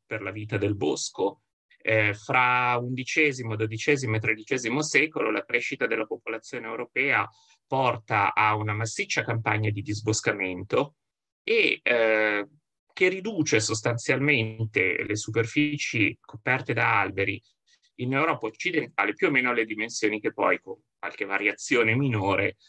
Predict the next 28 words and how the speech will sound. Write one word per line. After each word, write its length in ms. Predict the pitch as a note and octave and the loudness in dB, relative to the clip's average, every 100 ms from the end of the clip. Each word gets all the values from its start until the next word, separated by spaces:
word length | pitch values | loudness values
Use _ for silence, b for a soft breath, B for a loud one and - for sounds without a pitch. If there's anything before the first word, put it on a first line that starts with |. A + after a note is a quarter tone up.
| b b _ | b b _
hanno, 580 | A#2 G#2+ A2 A2 G#2 - | -2 0 0 0 0 0
eh, 260 | G#2+ G2+ G2+ | 0 2 2
ricoperto 560 | C3+ A#2 A2 F#2+ - | 2 0 0 -2 -4
fino 220 | - E2+ | -12 -12
ad 100 | F#2+ | -10
oggi, 340 | - - - F#2+ | -6 -8 -4 -2
no? 160 | G#2 | 0
Quindi 240 | - B2 A2 | 0 -2 0
un 100 | A#2 | 2
momento, 680 | D3 D#3 C#3 - C3+ A#2+ - | 4 4 0 0 2 2 0
eh, 280 | A2 G#2 - - _ | -4 -6 -10 -16 _
fondamentale 800 | A#2+ B2 A2+ A2+ F#2+ F#2 - - | -8 -4 -6 -2 -2 0 -4 -10
nella 220 | G#2 G2+ | -12 -10
storia 300 | - A#2+ A2 | -6 -2 0
dei 160 | D#3 D#3 | 0 0
boschi, 400 | C3+ - - - | 0 -2 -6 -8
quando 220 | G#2+ C#3 | -2 -2
il 80 | B2+ | -2
bosco 300 | - - - | -4 -6 -2
passa 420 | F#2+ - - - b b b - | -2 -2 -8 -12 b b b -10
un 120 | A#2+ | -4
po' 160 | B2 | -2
da 140 | A2 A2 | -2 -2
caratteristica 760 | A2 G#2+ A2 B2+ - A#2 A#2 | 0 0 -2 -4 -6 -4 0
dominante 920 | A#2 A#2+ D#3+ C#3 F#2+ G#2 G#2 - G#2+ | 2 2 2 2 2 0 -4 0 0
a 120 | - G#2 | 0 -4
caratteristica 680 | A2 G#2+ A2+ A2 - - | -4 -4 -6 -8 -8 -6
secondaria 840 | G2+ A#2 B2 A2 G#2+ F#2+ F#2 F#2+ | -4 -2 0 0 2 2 2 -2